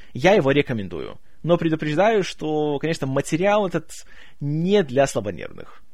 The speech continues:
И, конечно, есть, э, большая вероятность того, что после просмотра фильма вы возненавидите всё человечество. Но не стоит.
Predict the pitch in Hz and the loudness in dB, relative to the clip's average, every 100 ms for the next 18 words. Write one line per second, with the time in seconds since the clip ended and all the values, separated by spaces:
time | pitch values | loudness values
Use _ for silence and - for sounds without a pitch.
0 | - - - 196 196 196 143 165 - - | -16 -12 -4 0 2 2 4 2 2 0
1 | 135 131 117 135 - 135 131 131 131 165 | 0 2 2 0 4 6 6 2 0 0
2 | 202 - 135 196 240 202 190 202 196 190 | 2 2 0 2 2 2 0 0 0 -2
3 | 190 185 170 - - - 113 175 170 117 | -2 0 2 0 -8 -6 4 4 4 2
4 | 117 160 147 147 131 180 156 123 127 143 | 6 6 6 2 2 0 -2 -4 -4 -2
5 | 98 65 - - - - - - - - | -4 -4 -8 -10 -12 -14 -14 -14 -14 -8
6 | 208 285 226 110 69 - | -2 0 0 -2 -6 -6